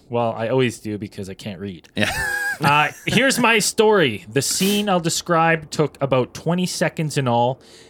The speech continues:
Speaker 1: and small details can be important at the end. Uh, I'm from a small town in northern Quebec.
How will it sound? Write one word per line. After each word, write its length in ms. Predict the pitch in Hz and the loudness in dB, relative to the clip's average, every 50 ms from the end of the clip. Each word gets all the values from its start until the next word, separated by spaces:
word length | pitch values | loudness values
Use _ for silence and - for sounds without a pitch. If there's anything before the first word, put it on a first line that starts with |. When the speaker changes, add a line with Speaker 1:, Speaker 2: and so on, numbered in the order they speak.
| - - - | -20 -10 -6
Speaker 1:
and 260 | 131 135 127 123 113 | -4 -2 -2 -4 -4
small 460 | - - - 151 143 147 156 160 160 | -8 -8 -4 0 2 2 4 4 2
details 720 | 156 - 147 156 151 - 127 123 120 107 104 95 - - - - - - _ _ | 0 -2 -8 -8 -8 -4 -2 0 0 0 0 -4 -8 -14 -18 -20 -20 -20 _ _
can 220 | - - 135 127 123 | -12 -8 -8 -6 -6
be 200 | 120 117 117 120 | -6 -8 -6 -6
important 720 | 120 110 - - - 156 147 - - 98 85 - - - - - - _ _ _ _ _ _ - _ | -8 -8 -8 -4 -2 -2 -2 -2 -6 -12 -12 -14 -18 -20 -20 -20 -20 _ _ _ _ _ _ -20 _
at 200 | - 110 101 - | -14 -14 -14 -14
the 200 | - 92 90 92 | -16 -16 -14 -12
end. 460 | 101 104 98 87 80 76 - - - - _ _ _ _ _ _ _ _ _ _ _ _ _ _ _ _ _ _ _ _ _ _ _ _ _ _ _ _ _ _ _ _ - | -12 -12 -14 -16 -18 -20 -20 -20 -20 -20 _ _ _ _ _ _ _ _ _ _ _ _ _ _ _ _ _ _ _ _ _ _ _ _ _ _ _ _ _ _ _ _ -4
Uh, 160 | 117 117 117 113 | -2 -2 0 0
I'm 200 | - 175 220 202 | 0 -2 -2 0
from 180 | - 240 214 185 | 0 0 0 0
a 60 | 143 | 0
small 420 | - - - - 156 156 165 170 | -2 -2 -2 0 2 2 2 2
town 380 | 165 - - 160 156 147 139 123 | 0 -2 -4 -2 -2 -2 -2 -2
in 160 | 113 117 120 | -4 -4 -2
northern 380 | 120 120 123 127 127 131 123 110 | 0 0 0 0 0 -2 -4 -6
Quebec. 680 | - - - 127 113 131 110 110 - - - - - | -8 -8 -8 -4 -2 -2 -4 -4 -6 -12 -20 -20 -20